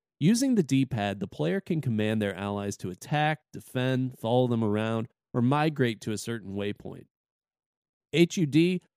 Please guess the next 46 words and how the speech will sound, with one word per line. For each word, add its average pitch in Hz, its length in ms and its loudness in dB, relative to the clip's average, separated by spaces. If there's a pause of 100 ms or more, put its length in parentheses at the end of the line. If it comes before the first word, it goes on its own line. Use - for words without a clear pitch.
(140)
hud 185 380 4
elements 185 640 0 (320)
are 92 100 -6
hidden 175 400 2
from 156 300 -2
the 139 80 0
game 131 340 0
as 95 160 -12
much 123 380 -2
as 127 100 -4
possible, 110 580 -4 (300)
since 117 300 0
Schaefer 175 360 -2
felt 131 260 2
the 107 100 0
hud 113 260 2
takes 113 260 -2
him 98 120 -4
out 95 160 -10
of 90 80 -16
the - 60 -20
game. 52 280 -20 (540)
In 170 140 8
order 240 240 6
to - 160 0
upgrade 170 320 4
weapons 135 400 4
or 117 80 4
vehicles, 107 560 0 (420)
one 135 380 2
must 147 380 2
complete 127 500 -2
side 123 420 0
missions 101 440 -2
assigned 101 400 -6
to - 80 -14
them. 95 240 -16 (560)
If 104 140 -12
they're 117 160 -2
pleased, 180 520 -2
they 135 80 4
will 117 120 0
grant 127 280 -2
Riggs 117 340 -4
fire 139 380 -2
tributes, 92 580 -6